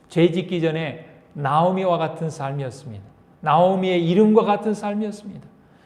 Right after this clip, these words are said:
그러나 죄로 인하여 이 죄악된 세상의 죄의 영향으로 마라와 같은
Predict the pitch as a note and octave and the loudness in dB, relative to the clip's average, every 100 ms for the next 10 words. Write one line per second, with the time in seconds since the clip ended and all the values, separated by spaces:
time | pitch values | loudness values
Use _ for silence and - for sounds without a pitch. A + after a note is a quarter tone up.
0 | _ - F3+ F#3+ F3+ F3 F3 F3+ F3+ F3 | _ -2 0 6 4 4 2 2 2 2
1 | E3+ E3 E3 F#3+ C4 - G#3+ B3 B3 C4+ | 0 0 -2 -2 -4 -2 -2 -2 -2 -2
2 | C4 G#3+ B3 B3+ B3 B3 B3 A3+ B3 A#3+ | -2 0 0 0 -2 -2 0 0 2 2
3 | A3 A#3+ B3 A#3+ A#3 A#3+ A#3+ A#3 A#3+ - | 2 2 2 2 4 8 8 6 -2 -12
4 | - - D#3 F3 A3+ B3+ B3 A#3+ A#3+ B3 | -16 -8 4 6 6 6 6 4 0 -2
5 | G#3+ | -2